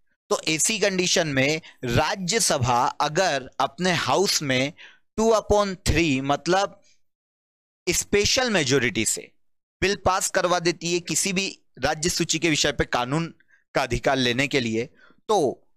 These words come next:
पास तो राज्यसभा में करवाना पड़ेगा टू upon थ्री मेजोरिटी से, लेकिन यहां पर पास कराने के बाद संसद को राज्य सूची के उस विषय पे कानून बनाने का अधिकार मिल जाएगा।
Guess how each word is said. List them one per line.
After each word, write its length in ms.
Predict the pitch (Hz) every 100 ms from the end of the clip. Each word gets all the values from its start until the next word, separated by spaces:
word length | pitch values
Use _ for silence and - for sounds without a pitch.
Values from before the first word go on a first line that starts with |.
| -
पास 340 | 123 127 156 - 208
तो 100 | 208
राज्यसभा 580 | 196 175 196 202 180
में 120 | 185 190
करवाना 360 | 180 175 175
पड़ेगा 360 | 170 - 160 175
टू 240 | - 143
upon 320 | 135 151 147 -
थ्री 140 | 143
मेजोरिटी 480 | 151 131 135 135 139
से, 180 | 143 139 - -
लेकिन 280 | 170 160 190
यहां 340 | 147 123 156 190
पर 160 | 202
पास 300 | 175 165 165
कराने 340 | - 160 156 156
के 100 | 151
बाद 380 | 135 120 123 - _ - -
संसद 600 | - 170 170 - 214 220 -
को 260 | 143 139 147
राज्य 440 | 139 170 165 185
सूची 380 | - 165 - 165
के 220 | 185 180 -
उस 260 | 208 - 185
विषय 440 | 139 135 170 156
पे 220 | - 156
कानून 460 | - 120 123 135 131
बनाने 360 | 113 110 117
का 100 | -
अधिकार 600 | - - 104 - 113 117
मिल 240 | 117 101 98
जाएगा। 540 | 101 92 90 110 98